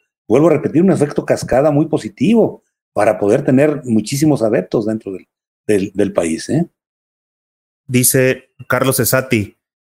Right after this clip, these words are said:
Speaker 2: "Tener conocimiento de la problemática y la experiencia para solucionarlo, excelente."
Speaker 1: Claro,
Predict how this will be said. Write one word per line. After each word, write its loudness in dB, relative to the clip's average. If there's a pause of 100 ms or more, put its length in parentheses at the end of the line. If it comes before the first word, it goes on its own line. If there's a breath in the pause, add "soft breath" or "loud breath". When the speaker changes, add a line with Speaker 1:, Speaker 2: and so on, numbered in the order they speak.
Speaker 2:
"Tener 2
conocimiento 0
de 4
la 0
problemática 0
y 2
la -2
experiencia -2
para 0
solucionarlo, -2
excelente." -4 (800)
Speaker 1:
Claro, 2